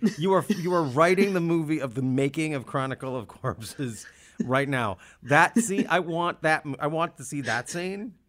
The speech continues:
Speaker 2: I want, like, I want to see the scene where he meets the giant and finds him and convinces him to be in the movie. I want him to see the scene where he goes to, like,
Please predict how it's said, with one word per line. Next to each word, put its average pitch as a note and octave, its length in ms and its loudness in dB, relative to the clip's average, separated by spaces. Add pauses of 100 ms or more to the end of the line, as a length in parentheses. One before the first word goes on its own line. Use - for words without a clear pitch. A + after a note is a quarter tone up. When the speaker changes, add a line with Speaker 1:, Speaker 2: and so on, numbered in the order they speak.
(160)
Speaker 2:
I D3+ 100 -2
want, - 200 -4
like, E3 260 -4
I E3+ 140 -10
want E3 120 -2
to D3+ 60 -4
see D3 140 -8
the B2+ 140 -8
scene D3 240 -6
where B2+ 240 -2
he B2+ 180 -8
meets C3+ 300 -6
the C3 120 -8
giant D#3+ 600 -6 (520)
and B2 140 -8
finds C#3 380 -4
him D#3 240 0
and D3 100 -6
convinces C3+ 380 -6
him C3 100 -8
to C3+ 80 -6
be C3 160 -4
in B2+ 60 -6
the B2+ 80 -6
movie. D#3 640 -6 (560)
I C#3 60 0
want C3+ 200 0
him C3 120 -2
to - 60 -20
see C#3+ 160 -6
the A#2+ 120 -8
scene C#3 320 -2
where B2+ 180 0
he B2 80 -2
goes C3 440 -2
to, C#3 220 -4
like, B2 300 -4